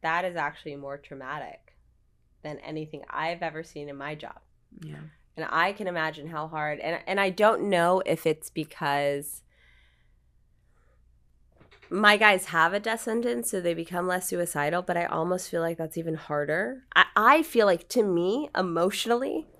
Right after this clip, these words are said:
Speaker 1: having to look at somebody's case, and, like, in mine, like, I have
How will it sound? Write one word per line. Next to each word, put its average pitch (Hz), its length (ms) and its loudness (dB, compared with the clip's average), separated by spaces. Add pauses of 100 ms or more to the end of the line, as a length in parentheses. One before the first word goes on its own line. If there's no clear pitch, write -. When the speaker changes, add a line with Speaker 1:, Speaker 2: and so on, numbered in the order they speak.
(360)
Speaker 1:
having 220 400 8
to 247 120 -4
look 208 240 -2
at - 160 -4
somebody's 196 460 -2
case, 175 400 -2
and, 202 160 -2
like, 185 180 -2
in 208 160 0
mine, 202 320 0
like, 185 240 -8
I 226 180 0
have 180 680 0